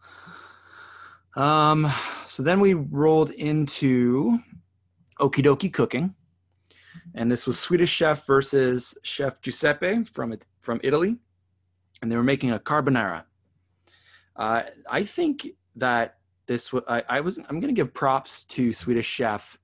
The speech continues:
for making his own pasta in this, in this segment. Uh, he was making and cutting his own spaghetti, which was pretty cool. And in the end, he made, he didn't quite finish, but he made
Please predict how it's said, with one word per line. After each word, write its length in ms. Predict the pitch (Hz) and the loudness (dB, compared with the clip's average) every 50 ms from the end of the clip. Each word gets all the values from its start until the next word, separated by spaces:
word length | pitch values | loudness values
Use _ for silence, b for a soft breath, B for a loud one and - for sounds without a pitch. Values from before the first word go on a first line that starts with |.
| _ _ | _ _
for 120 | - - 117 | -6 -4 0
making 380 | 117 131 139 139 - 156 139 | 0 0 0 0 0 0 0
his 120 | 131 123 117 | 0 0 0
own 160 | 123 120 113 | 0 0 -2
pasta 480 | - - 101 92 - - - 127 170 - _ _ _ _ _ _ _ _ _ _ _ _ _ _ _ _ _ _ _ _ _ | -2 -4 -4 -4 -4 -6 -6 -8 -8 -10 _ _ _ _ _ _ _ _ _ _ _ _ _ _ _ _ _ _ _ _ _
in 140 | 113 110 104 | -8 -8 -6
this, 420 | 98 95 95 92 - - - - - _ - | -6 -6 -8 -8 -8 -10 -10 -10 -12 _ -12
in 100 | 107 101 | -10 -8
this 140 | 98 - | -8 -8
segment. 420 | - - 98 98 95 107 123 - - _ _ _ b b b b b b b b b b b b _ - | -8 -8 -8 -6 -6 -6 -6 -8 -10 _ _ _ b b b b b b b b b b b b _ -6
Uh, 380 | 101 101 101 101 101 101 101 - | -2 -2 0 0 0 -2 -4 -6
he 140 | - 120 113 | -8 -8 -8
was 220 | 107 107 - - - | -8 -8 -8 -4 -2
making 380 | 123 127 127 - 147 143 139 | -2 -2 0 0 -2 -2 -2
and 120 | 117 101 - | -2 -6 -4
cutting 260 | - 123 123 135 131 | -2 -2 0 0 0
his 120 | 127 107 | 0 0
own 140 | 127 127 135 | -2 -2 -2
spaghetti, 380 | - - 135 113 104 90 98 107 | -4 -6 -6 -6 -4 -4 -4 -4
which 180 | 113 98 - | -6 -8 -10
was 120 | 95 87 - | -14 -16 -14
pretty 240 | _ - 104 98 - | _ -14 -14 -12 -10
cool. 400 | - - 98 90 101 123 139 - b b b b b b b b b - | -6 -4 -4 -2 -4 -6 -8 -14 b b b b b b b b b -6
And 240 | 113 113 113 113 107 | -4 -2 -2 -2 -4
in 200 | - 123 120 117 | -2 0 0 2
the 260 | 120 120 120 120 - - | 2 2 0 0 -2 -2
end, 500 | 135 156 156 139 123 120 131 151 156 - _ _ _ _ _ _ | -2 -2 0 0 0 0 -2 -2 -6 -10 _ _ _ _ _ _
he 260 | - - - 131 131 | -14 -6 -2 -2 0
made, 500 | 127 131 131 131 127 127 123 120 120 - - _ _ _ _ _ _ _ _ _ _ _ _ _ _ _ _ _ _ _ _ _ | 0 0 0 0 0 2 2 0 0 -4 -8 _ _ _ _ _ _ _ _ _ _ _ _ _ _ _ _ _ _ _ _ _
he 120 | - 113 110 | -20 -14 -6
didn't 220 | 147 147 135 120 | -4 -2 -2 -2
quite 360 | - - - - 123 120 120 - | -4 -6 -2 -2 0 0 -2 -4
finish, 340 | - 104 92 95 101 - - | -8 -6 -6 -6 -6 -8 -4
but 120 | - 117 117 | -2 0 2
he 80 | 117 117 | 2 2
made 460 | 117 123 127 131 135 135 127 - | 2 2 4 4 4 2 2 0